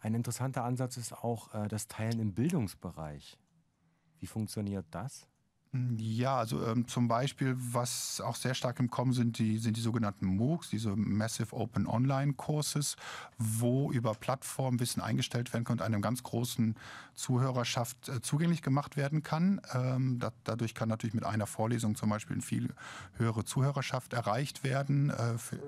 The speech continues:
Speaker 2: eine vielleicht genau die gleiche Qualität oder vielleicht sogar noch bessere Qualität,
Speaker 1: Mhm.
Speaker 2: weil man halt mehr Leute erreicht. Und, äh, das ist natürlich auch eine Form des Teilens, beziehungsweise Studenten können untereinander über die Plattform vielleicht direkt auch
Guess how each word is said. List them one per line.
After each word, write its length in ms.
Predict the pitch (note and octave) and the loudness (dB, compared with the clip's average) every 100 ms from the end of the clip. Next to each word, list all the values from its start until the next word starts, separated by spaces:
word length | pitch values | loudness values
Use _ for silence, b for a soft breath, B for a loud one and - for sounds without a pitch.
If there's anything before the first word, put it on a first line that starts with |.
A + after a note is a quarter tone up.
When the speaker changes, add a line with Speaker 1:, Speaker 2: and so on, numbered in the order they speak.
| - | -8
Speaker 2:
eine 100 | B2 | -6
vielleicht 220 | A2 A2+ - | -2 -2 -2
genau 240 | G#2 A2 | -2 0
die 80 | G#2+ | 0
gleiche 300 | G#2 A2 - | 0 -2 -6
Qualität 760 | - - - A#2 A#2 C3 C#3 | -8 -8 -4 -2 -2 -2 -2
oder 160 | A#2+ G#2 | -2 -4
vielleicht 160 | A2 - | -4 -6
sogar 160 | F#2+ | -4
noch 60 | G2 | -2
bessere 240 | C#3 - | -2 -4
Qualität, 500 | - A#2+ A#2+ - C3 | -4 -2 -2 -2 -4
Speaker 1:
Mhm. 80 | B F#2+ G2+ | B -8 -4
Speaker 2:
weil 120 | G#2+ A2+ | 0 2
man 180 | A2 G#2+ | 2 2
halt 260 | G#2+ - | -2 -2
mehr 360 | G2 - A2 A2 | -2 0 0 2
Leute 240 | G2+ - | 0 -2
erreicht. 460 | - - A#2 D#3 - B B B B B - | -4 -2 0 -2 -6 B B B B B -2
Und, 360 | A#2 A#2+ B2 | 2 4 2
äh, 200 | B2 A2+ | 0 0
das 160 | A2+ - | 0 -2
ist 120 | A#2+ | -2
natürlich 380 | A2 - A2 - | -4 0 0 0
auch 240 | B2 A2 | 0 0
eine 120 | - G#2 | 0 -2
Form 360 | - A2+ A2 | 0 0 2
des 180 | G#2 - | 0 -2
Teilens, 440 | - G2+ A#2+ B2+ | -2 0 0 0
beziehungsweise 520 | - A2 B2+ A#2+ A2+ G#2+ | -2 -2 0 0 0 -2
Studenten 420 | - G2+ A2+ A2 | 0 2 2 2
können 180 | A2+ A2 | 0 2
untereinander 480 | A#2+ B2+ A#2+ A#2 | 2 4 2 2
über 180 | A#2 A2 | 0 0
die 120 | A2+ | -2
Plattform 440 | A2 G#2+ - - A2 | -2 -4 -4 -4 -4
vielleicht 260 | - G2+ | -4 -6
direkt 320 | - G2 - G2 | -4 -6 -6 -6
auch 300 | A#2+ B2 | -4 -6